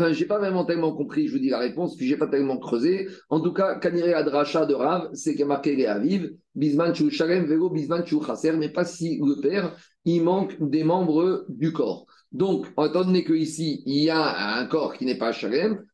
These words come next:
alors, d'après Rav, le Kohen ne pourra pas se rendre impur pour son père dans ce cas-là. Par rapport à cet enseignement de Rav, prise au nom de Rav, la Gemara, elle objecte. Amaré, Rav Hamnuna, Rav Huna, lui a dit, Ela Meata.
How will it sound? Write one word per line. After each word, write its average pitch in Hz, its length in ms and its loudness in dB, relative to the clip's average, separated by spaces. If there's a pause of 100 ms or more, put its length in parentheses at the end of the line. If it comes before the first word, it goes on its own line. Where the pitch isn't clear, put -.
(160)
alors, 151 320 2
d'après 151 320 2
Rav, 151 280 0
le 147 80 2
Kohen 165 260 0
ne 160 80 2
pourra 131 240 -4
pas 156 80 2
se 151 80 -4
rendre 147 160 -2
impur 143 280 -4
pour 127 120 -6
son 123 160 -4
père 160 180 0
dans 139 160 0
ce 139 80 -6
cas-là. - 260 0 (380)
Par 107 120 0
rapport 165 360 2
à 151 80 4
cet 135 220 0
enseignement 147 300 2
de 143 80 2
Rav, 131 180 0
prise 135 240 -2
au 135 100 -2
nom 127 120 -2
de 120 80 0
Rav, 147 240 2
la 127 100 0
Gemara, 147 420 -2
elle 139 120 0
objecte. - 420 -6 (320)
Amaré, 120 480 2
Rav 135 240 2
Hamnuna, 123 380 0
Rav 120 160 0
Huna, 139 140 0
lui 139 100 4
a 113 60 0
dit, - 120 -12 (140)
Ela 160 320 2
Meata. 147 440 -2